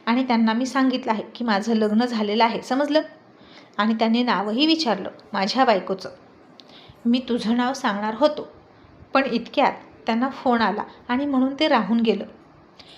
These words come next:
सिया म्हणाली, "राम, मग त्याला कळेल ना की त्याच्या बहिणीचा नवरा तू आहेस?" आणि राम म्हणाला, "मग कळलं तर कळलं, आता जे आहे ते आहे."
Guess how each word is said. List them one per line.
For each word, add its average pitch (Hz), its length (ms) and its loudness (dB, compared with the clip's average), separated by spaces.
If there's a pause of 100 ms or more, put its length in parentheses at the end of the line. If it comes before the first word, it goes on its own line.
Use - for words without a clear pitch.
(160)
सिया 214 340 -4
म्हणाली, 226 300 2
"राम, 220 280 0 (540)
मग 254 180 -4
त्याला 247 180 0
कळेल 277 440 2
ना 392 120 0 (460)
की 294 80 -6
त्याच्या 254 280 -4
बहिणीचा 262 360 0
नवरा 277 200 -2
तू 294 260 -2
आहेस?" 269 500 2 (640)
आणि 247 200 0
राम 214 260 0
म्हणाला, 240 300 0
"मग 262 120 2
कळलं 311 460 -4
तर 370 80 -2
कळलं, 247 320 2 (440)
आता 269 220 0
जे 240 220 4
आहे 202 240 0
ते 247 140 -2
आहे." - 320 -6